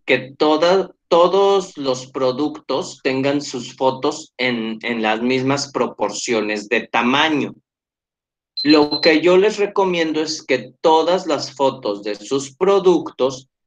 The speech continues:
sean fotos cuadradas, de uno por uno, en proporciones uno a uno, para que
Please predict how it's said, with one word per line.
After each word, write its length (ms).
sean 720
fotos 880
cuadradas, 1300
de 220
uno 480
por 640
uno, 300
en 140
proporciones 640
uno 280
a 80
uno, 400
para 540
que 400